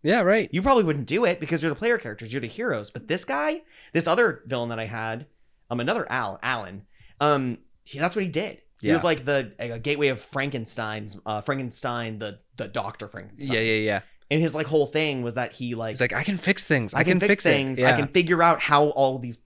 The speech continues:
Speaker 2: people's powers work, but I am gonna have to dissect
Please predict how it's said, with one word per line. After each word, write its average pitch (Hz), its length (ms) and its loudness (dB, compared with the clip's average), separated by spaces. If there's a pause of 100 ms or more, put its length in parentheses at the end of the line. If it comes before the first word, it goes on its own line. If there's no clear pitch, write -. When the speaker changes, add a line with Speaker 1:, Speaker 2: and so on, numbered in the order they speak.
Speaker 2:
people's 120 260 -10
powers 165 440 -2
work, 110 400 -8 (520)
but 147 100 -2
I 147 100 2
am 160 340 2
gonna 143 180 0
have 131 300 -8
to 127 140 -4
dissect 113 540 -6